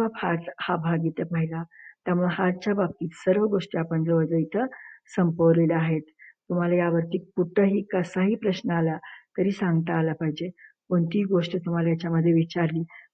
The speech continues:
मग ती वन मार्कसाठी असेल, टू मार्कसाठी असेल, four मार्कसाठी असेल,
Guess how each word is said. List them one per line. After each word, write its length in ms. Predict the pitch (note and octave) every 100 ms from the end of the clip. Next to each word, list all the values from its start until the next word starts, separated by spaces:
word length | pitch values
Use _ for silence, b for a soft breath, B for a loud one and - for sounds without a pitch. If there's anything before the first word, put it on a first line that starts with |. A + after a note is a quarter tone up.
| -
मग 100 | F3+
ती 180 | F3 F3+
वन 180 | F3
मार्कसाठी 680 | F3 F3 E3 E3 - E3 F3
असेल, 320 | E3 - E3
टू 300 | E3 F3 F3+
मार्कसाठी 500 | E3+ E3 E3 E3 -
असेल, 340 | E3 - E3+ E3 -
four 180 | F#3
मार्कसाठी 560 | F3 E3 E3 - E3+ F3
असेल, 260 | E3 -